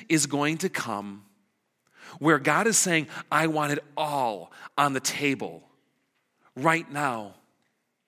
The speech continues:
Your life, your soul, your relationships, your future, all in.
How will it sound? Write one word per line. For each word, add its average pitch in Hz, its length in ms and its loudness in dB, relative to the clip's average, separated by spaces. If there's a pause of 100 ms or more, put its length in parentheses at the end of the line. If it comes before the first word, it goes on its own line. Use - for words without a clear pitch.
(1400)
Your 143 200 2
life, 135 640 -2 (760)
your 151 160 2
soul, 135 580 2 (920)
your 165 140 4
relationships, 160 1120 0 (360)
your 151 180 4
future, 135 760 0 (720)
all 143 760 2 (800)
in. 110 500 -4